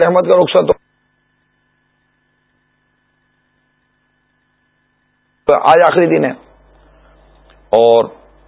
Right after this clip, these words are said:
پھر عشرہ مغفرت، تو پھر جہنم سے آزادی کا عشرہ، اور آہستہ آہستہ یہ خبر آئے گی کہ ماہ رمضان ہی کی رخصت ہو گئی۔ تو میرے میٹھے اور پیارے اسلامی بھائیوں، بہت تیزی کے ساتھ یہ ماہ مبارک گزرتا جا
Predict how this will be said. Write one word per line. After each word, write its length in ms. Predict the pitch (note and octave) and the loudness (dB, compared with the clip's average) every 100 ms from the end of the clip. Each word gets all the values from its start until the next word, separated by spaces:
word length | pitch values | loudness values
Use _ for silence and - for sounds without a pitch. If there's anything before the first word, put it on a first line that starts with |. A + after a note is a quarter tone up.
| _ _ | _ _
پھر 120 | D3+ | 0
عشرہ 360 | C#3 C3 C3+ C3+ | 0 0 0 0
مغفرت، 560 | C3 B2 - C3 B2+ A#2 | 0 -4 -2 0 0 0
تو 60 | |
پھر 140 | A#2 A#2+ | -4 -2
جہنم 420 | A2 A#2+ C3 B2+ | -2 -2 -2 -4
سے 160 | A2+ A#2 | 0 0
آزادی 360 | A2+ A#2 B2+ | 2 0 -2
کا 120 | A#2 | -2
عشرہ، 260 | A2+ - A#2+ A#2+ | -4 -2 0 2
اور 100 | A2+ | 2
آہستہ 360 | A#2 A#2 - | 0 -2 -4
آہستہ 560 | A#2 A2 - A#2 A2 G2 - _ _ _ _ _ - | -2 -4 -4 -2 0 -2 -6 _ _ _ _ _ -8
یہ 160 | B2 A#2+ | -4 -2
خبر 320 | A#2+ A#2+ A2 | -2 0 0
آئے 80 | A2 | -2
گی 160 | A2+ | -2
کہ 100 | G#2+ | -2
ماہ 160 | G#2+ A2 | -2 -2
رمضان 480 | A#2 G#2+ G#2 A#2 A#2 | -2 -2 -2 -2 -2
ہی 120 | A2+ | -4
کی 140 | A2+ | -4
رخصت 360 | G#2 G2 G#2 G2+ | -6 -4 -6 -4
ہو 140 | G2 | -2
گئی۔ 120 | G2 D#2+ - _ _ _ - | -2 -6 -16 _ _ _ -8
تو 80 | |
میرے 180 | C#3 D3+ | -2 -2
میٹھے 300 | C#3 C3 D#3 | -2 -2 -2
اور 40 | C3 | 0
پیارے 180 | C3+ | 0
اسلامی 300 | B2+ - B2+ | -2 -4 -6
بھائیوں، 300 | A2+ A#2+ A2+ - - - - - _ _ _ _ _ _ _ - - - _ - | -2 -2 -2 -6 -10 -20 -20 -20 _ _ _ _ _ _ _ -20 -20 -20 _ 0
بہت 220 | E3+ F#3+ | 2 2
تیزی 240 | E3 D3 D#3 | 0 -2 -2
کے 140 | D3+ | -2
ساتھ 280 | - C#3+ C3 | 0 0 0
یہ 80 | C3+ | -2
ماہ 280 | B2 C3 B2+ | 0 0 0
مبارک 540 | A#2+ A#2 A#2+ A#2+ - | 0 2 0 0 0
گزرتا 720 | A#2+ A#2 G#2 A2+ B2 - B2 | 2 2 0 0 0 0 -2
جا 200 | G#2+ A2 | 0 0